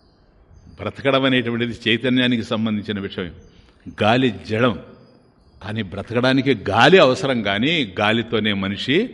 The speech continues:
బ్రతకలేడు. కాబట్టి గాలి జడం. అటువంటి జడమైనటువంటి గాలి నీ దగ్గరకు వస్తూ ఉందంటే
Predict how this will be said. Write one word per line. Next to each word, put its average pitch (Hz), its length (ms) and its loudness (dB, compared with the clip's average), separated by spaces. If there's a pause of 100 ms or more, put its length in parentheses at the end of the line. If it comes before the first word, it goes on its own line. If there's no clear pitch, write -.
(240)
బ్రతకలేడు. 98 760 -2 (260)
కాబట్టి 139 360 0 (180)
గాలి 160 360 4 (160)
జడం. 143 280 4 (460)
అటువంటి 165 720 -2
జడమైనటువంటి 180 1080 4
గాలి 120 840 2 (300)
నీ 196 200 4
దగ్గరకు 185 440 4
వస్తూ 175 520 0
ఉందంటే 151 840 2